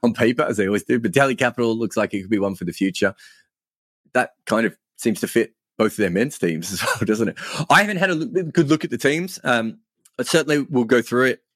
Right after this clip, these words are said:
It won't be, I think someone was asking me about the team maps for them. It's really hard to get any data, but they haven't played together, so I can't even do a team map on them. But I think we'll have a look maybe closer to the season.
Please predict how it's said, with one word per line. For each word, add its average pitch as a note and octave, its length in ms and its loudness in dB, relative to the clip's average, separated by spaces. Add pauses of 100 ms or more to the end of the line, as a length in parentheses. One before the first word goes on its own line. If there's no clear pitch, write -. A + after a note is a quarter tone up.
It D#3+ 140 0
won't D#3+ 440 0
be, C3+ 260 2
I A#2 100 -2
think D3 180 0
someone A#2+ 240 0
was A2 100 -2
asking A2+ 320 0
me A2+ 80 0
about A2+ 320 0 (720)
the B2 100 2
team D3 280 2
maps F#2+ 340 -2
for F#2 180 -2
them. E2+ 160 -2 (680)
It's A#2 140 2
really A#2 280 4
hard G#2+ 240 2
to F#2 60 -10
get G2 120 0
any G2 160 -4
data, A#2 240 2
but G#2 80 -4
they A#2 60 2
haven't A#2 180 0
played A#2 200 0
together, E2 240 -8
so - 100 -4
I F#2 60 -2
can't A2 180 -2
even F2 140 -4
do G2+ 160 0
a G2 40 -2
team F#2+ 260 -4
map F2+ 280 -4
on E2+ 140 -4
them. F#2 180 -4 (260)
But C3 220 4
I C3 80 0
think D3+ 260 -2
we'll D#3+ 120 4
have B2 140 2
a A2 40 -2
look G#2+ 300 -2
maybe G#2+ 200 0
closer G2+ 360 -2
to G#2 60 -16
the - 200 -20
season. G2 480 -2